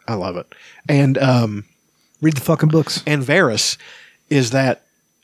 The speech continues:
Speaker 1: that is just the tip of the iceberg with all the people. Illyrio is a descendant of the Targaryens. Varys is a, it's definitely a, a direct line Blackfire, you know, and Fagon, they're, they're gonna fake it like he's not actually, like he's, he's the Mummer's dragon,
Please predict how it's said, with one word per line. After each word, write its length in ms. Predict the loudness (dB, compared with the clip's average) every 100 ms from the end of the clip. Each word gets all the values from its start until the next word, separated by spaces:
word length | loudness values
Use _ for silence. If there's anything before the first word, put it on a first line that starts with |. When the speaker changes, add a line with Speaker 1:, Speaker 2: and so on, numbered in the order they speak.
| _ -8
Speaker 1:
that 300 | -2 0 2
is 180 | 0
just 240 | 2 0 0
the 80 | -4
tip 320 | -2 -4 -2
of 120 | 0
the 120 | 0
iceberg 480 | 0 -2 -4 -8 -10
with 140 | -8
all 100 | -8
the 80 | -8
people. 400 | -6 -6 -6 -12 -18 -10
Illyrio 560 | -4 2 6 6 6 4
is 100 | 0
a 60 | -4
descendant 340 | -6 -8 -10 -10
of 40 |
the 80 | -8
Targaryens. 560 | -8 -10 -14 -14 -14 -16 -16 -6
Varys 420 | 0 2 2 2
is 120 | 0
a, 60 | 0
it's 260 | 0 -4
definitely 460 | -4 -2 -2 0 2
a, 120 | 0 -4 _ -20 _ _ -16 -6 -2
a 60 |
direct 460 | 0 0 0 0 0
line 260 | 0 0 0
Blackfire, 580 | -2 -2 -4 -6 -8 -14 -18 -20 -12 0
you 120 | 2
know, 220 | 4 2 0
and 420 | 0 0 -2 -6 -16 -20 -14
Fagon, 760 | -2 2 4 2 2 0 -2 -8 _ _ _ _ _ _ _ _ _ _ _ _
they're, 240 | -2 0 2
they're 160 | 2
gonna 180 | 2 2
fake 360 | 0 0 0 2
it 80 | 0
like 160 | 2
he's 180 | 2 2
not 160 | 2 2
actually, 500 | 0 2 2 2 0
like 240 | -2 2
he's, 200 | 2 0
he's 260 | 0 0 2
the 60 |
Mummer's 320 | 2 2 0
dragon, 440 | 0 0 0 -2